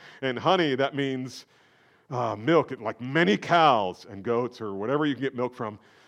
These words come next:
And many bees,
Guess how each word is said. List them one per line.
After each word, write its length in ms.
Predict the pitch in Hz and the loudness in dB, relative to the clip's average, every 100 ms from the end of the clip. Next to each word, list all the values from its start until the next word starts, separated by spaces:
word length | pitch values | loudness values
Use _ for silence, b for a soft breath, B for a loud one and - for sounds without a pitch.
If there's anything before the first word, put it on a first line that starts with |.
| b b b b - | b b b b -6
And 400 | 143 143 143 139 - _ - | -2 0 -2 -4 -12 _ -10
many 420 | 139 180 226 240 | 2 4 6 4
bees, 1040 | 139 202 233 202 120 82 78 - - - | 2 2 4 4 0 -4 -12 -14 -16 -18